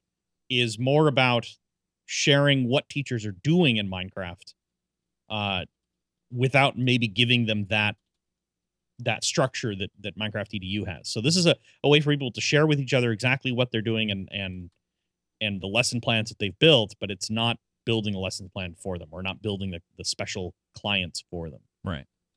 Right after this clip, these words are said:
Speaker 1: So, so it's a, it's a
Speaker 2: Yeah.
Speaker 1: difference. Uh, I guess the big thing is it, it sh-, hopefully will make it more accessible for,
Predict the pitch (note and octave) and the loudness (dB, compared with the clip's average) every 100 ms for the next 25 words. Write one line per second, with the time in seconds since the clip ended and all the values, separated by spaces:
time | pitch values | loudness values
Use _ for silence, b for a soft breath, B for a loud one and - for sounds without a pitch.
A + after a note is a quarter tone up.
0 | _ _ _ - F#2 E2 - _ _ - | _ _ _ -14 -12 -12 -16 _ _ -2
1 | F4+ F#4 F4 D#4+ F4 F#4+ G3+ D#3+ C3 G#3 | 2 2 2 2 2 2 4 4 4 2
2 | - - F3 E3+ E3 - b b - A3 | 0 2 4 6 4 0 b b 2 4
3 | C4+ A#3+ G#3 G3+ A3+ G#3+ G3 F#3 - - | 4 4 4 4 2 4 4 2 -4 -12
4 | - - D#3+ - E3+ - - D3 F#3 G3 | -14 -4 -2 0 0 -2 -4 -2 0 0
5 | E3 D#3 D#3 B2+ C#3 B2 - D3 - F#3+ | 2 2 2 0 0 0 0 0 0 -4
6 | - F#3+ | -4 -4